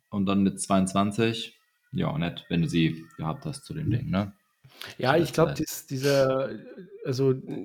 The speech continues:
Speaker 2: darauf wird sich das wahrscheinlich beschränken. Diese, sag mal, die Professional-Modelle, wie sie heutzutage heißen, ähm, B L N R, also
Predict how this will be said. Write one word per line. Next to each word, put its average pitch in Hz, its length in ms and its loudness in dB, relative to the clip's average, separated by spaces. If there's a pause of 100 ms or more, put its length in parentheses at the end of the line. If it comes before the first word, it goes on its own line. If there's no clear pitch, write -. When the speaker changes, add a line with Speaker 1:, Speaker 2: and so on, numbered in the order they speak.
(160)
Speaker 2:
darauf 139 560 0
wird 131 240 0
sich 131 140 -4
das 131 200 -6
wahrscheinlich 123 420 -2
beschränken. 113 640 -4
Diese, 120 600 2 (1120)
sag 123 160 4
mal, 143 120 8
die 139 100 6
Professional-Modelle, 139 1040 6
wie 131 60 -2
sie 131 120 0
heutzutage 131 600 2
heißen, 127 560 4
ähm, 120 540 2
B 127 120 8
L 131 120 8
N 123 120 6
R, 123 520 6
also - 140 -4